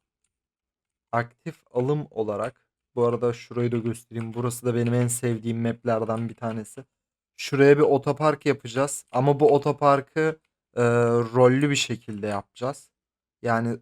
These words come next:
sunucu açılınca buraya otopark yapılacak.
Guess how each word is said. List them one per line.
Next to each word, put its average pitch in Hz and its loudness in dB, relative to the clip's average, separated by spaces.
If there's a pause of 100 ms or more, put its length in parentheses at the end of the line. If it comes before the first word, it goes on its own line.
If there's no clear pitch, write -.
sunucu 123 -4
açılınca 123 -2
buraya 104 -6
otopark - -16
yapılacak. 104 -16